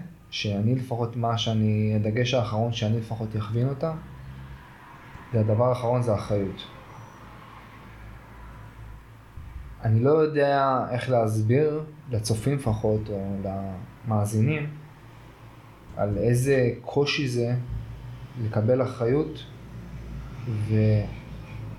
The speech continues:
ובאיזשהו מקום לא לממש אותה. או באיזשהו מקום לא להצליח בה במאה אחוז. ואני לא מדבר על אחריות של מישהו שנהרג לך בקרב,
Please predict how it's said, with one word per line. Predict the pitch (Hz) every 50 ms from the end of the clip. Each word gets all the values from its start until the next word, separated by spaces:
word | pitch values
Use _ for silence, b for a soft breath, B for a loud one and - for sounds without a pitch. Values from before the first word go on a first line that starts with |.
| - - - - - - - - - - - - -
ובאיזשהו | 135 127 131 135 127 123 - 127
מקום | 117 110 107 - 135 127 123
לא | 120 117
לממש | 117 113 110 110 113 113 107 - -
אותה. | - - - - - - - - - - - - - - - - - - - - - -
או | 135 131
באיזשהו | 123 123 127 127 135 131 131 139 131
מקום | 123 117 110 - 143 143 139 139 139 139 139 131 - - - - - - - - - - - - - - - - - - - - -
לא | 135 131 131 131
להצליח | 131 123 117 - - 127 123 123 113 -
בה | 123 117 113 110
במאה | 113 117 117 110
אחוז. | 104 107 113 107 101 95 98 - - - - B B B B B B B B B B -
ואני | 120 113 107 107 107
לא | 113 120
מדבר | 139 135 127 120 120 127 131
על | 127 127 120 117
אחריות | 107 107 113 113 120 120 120
של | - 127 117
מישהו | 120 117 107 - 113
שנהרג | - - 117 110 107 107 107 107 110 113
לך | 110 - 110
בקרב, | 104 107 107 - 120 120 117 107